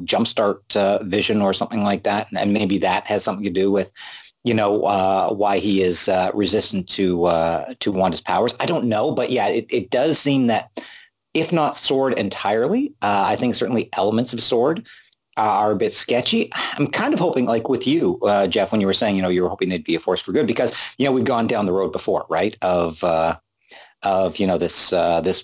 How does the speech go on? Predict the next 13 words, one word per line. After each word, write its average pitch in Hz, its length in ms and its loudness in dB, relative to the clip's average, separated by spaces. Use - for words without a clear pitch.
this 95 340 -4
global 113 300 2
protection 107 480 -2
organization. 95 840 0
Turns 101 260 -2
out 98 80 2
it's - 120 -6
rotten 101 260 -2
to 98 60 -2
the - 80 -6
core. 95 340 0
Oh, 104 140 2
no. 98 220 0